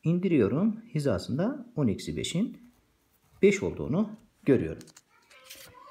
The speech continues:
Evet, pratik çıkarma işleminde bu şekilde güzel bir tablo oluşturarak kendinizi eğlendirerek kolay yoldan öğrenebilirsiniz.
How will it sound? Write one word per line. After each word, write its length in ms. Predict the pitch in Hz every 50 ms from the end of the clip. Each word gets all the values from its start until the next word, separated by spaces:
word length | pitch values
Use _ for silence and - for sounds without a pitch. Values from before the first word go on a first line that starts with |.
| - - - _ _ - -
Evet, 280 | 220 208 147 - - -
pratik 320 | - 208 208 208 - -
çıkarma 280 | - - 202 202 202 170
işleminde 400 | - - 113 110 131 - - 196
bu 60 | 190
şekilde 600 | - - 101 - 101 101 - 180 226 254 - - - 120
güzel 220 | 160 175 170 151
bir 80 | 135 -
tablo 220 | 139 135 151 143
oluşturarak 720 | 123 151 143 - - 104 101 120 175 208 - - - - - _ -
kendinizi 440 | - - 143 147 143 139 127 127 135
eğlendirerek 760 | - 143 135 120 120 101 92 92 98 131 185 208 - - - - _ _ _ _ -
kolay 260 | - - 147 113 87 90
yoldan 480 | 95 85 101 - 185 202 208 - - - _ -
öğrenebilirsiniz. 960 | 139 104 104 110 151 160 - - - 120 95 87 87 - - 80 85 -